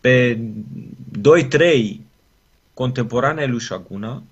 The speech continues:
cu care el a avut relații amicale, cu unii au fost chiar înrudit, care l-au și sprijinit în proiectele lui, și anume, u-, pe de o parte, bogatul lui unchi, Atanasie Grabovski, în casa căruia, uh,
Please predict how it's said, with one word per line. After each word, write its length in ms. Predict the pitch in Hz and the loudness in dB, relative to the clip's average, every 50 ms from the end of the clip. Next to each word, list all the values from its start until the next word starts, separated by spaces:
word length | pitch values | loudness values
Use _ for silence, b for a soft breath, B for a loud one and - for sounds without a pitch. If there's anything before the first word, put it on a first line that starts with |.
| _ _ b b b b b b | _ _ b b b b b b
cu 100 | - 113 | -16 0
care 260 | - 139 135 131 131 | 4 4 4 6 4
el 140 | 123 117 113 | 4 4 4
a 60 | 110 | 2
avut 340 | 110 107 110 156 196 190 - | 2 0 -2 -4 -6 -4 -4
relații 460 | 127 123 117 120 123 123 120 - 117 | -4 -2 0 -2 -2 -2 -4 -4 -4
amicale, 540 | 117 117 113 110 110 - 110 113 120 131 131 | -4 -4 -4 -6 -2 0 2 2 2 2 -2
cu 120 | 131 123 | -2 -4
unii 160 | 135 139 135 | -4 -2 -2
au 80 | 127 117 | -2 -2
fost 240 | - - 120 110 - | -2 -4 -8 -8 -2
chiar 220 | - 135 135 143 | 0 2 2 4
înrudit, 640 | 143 135 120 107 104 - - 98 101 - - - _ _ _ _ _ _ _ _ | 2 0 0 -2 -6 -8 -8 -10 -10 -10 -14 -18 _ _ _ _ _ _ _ _
care 220 | - - 117 123 | -4 -2 0 2
l-au 120 | 123 127 127 | 2 2 2
și 160 | 123 - 175 | 0 -2 -6
sprijinit 580 | 131 - - 156 143 131 143 170 180 175 175 | -6 -4 -4 -2 -2 -2 -2 -2 -4 -6 -6
în 80 | 131 107 | -6 -8
proiectele 520 | - - 117 113 110 113 - 101 101 101 | -6 -2 -2 -2 -2 -4 -8 -8 -8 -6
lui, 320 | 98 98 107 123 147 170 175 - _ b b b b b b b b b b b | -6 -6 -6 -6 -6 -8 -12 -18 _ b b b b b b b b b b b
și 140 | b - - | b -2 0
anume, 380 | 120 123 143 160 165 156 135 123 - | 2 2 2 2 2 2 0 0 -2
u-, 100 | 151 131 | -6 0
pe 160 | - 151 160 | 0 0 2
de 80 | 156 | 2
o 60 | 165 156 | 0 0
parte, 320 | - 151 143 131 131 127 | 2 -2 -2 0 -2 -4
bogatul 520 | 117 110 120 120 127 151 160 156 - 143 | -2 -2 -2 -2 0 0 -2 -2 -2 -6
lui 200 | 131 135 143 139 | -4 -4 -4 -4
unchi, 320 | 135 143 139 123 113 - 95 | -4 -4 -4 -4 -4 -4 -6
Atanasie 560 | 107 107 - 104 107 120 139 135 - - 123 | -6 -4 -4 -4 -2 -2 -2 -2 -2 -2 -2
Grabovski, 800 | 104 110 107 104 104 98 117 120 107 - - - - - 101 104 | -2 0 0 0 0 2 0 0 0 -2 -6 -14 -10 -6 -6 -4
în 100 | 120 127 | -2 0
casa 320 | 127 135 131 - 127 117 | 0 2 0 2 0 -2
căruia, 520 | - - 131 139 143 139 135 123 113 - b b b b b b b b b b _ | -4 -2 -2 0 0 0 0 -2 -2 -4 b b b b b b b b b b _
uh, 420 | - 113 117 117 113 110 107 107 | -4 -2 0 0 0 0 -2 -4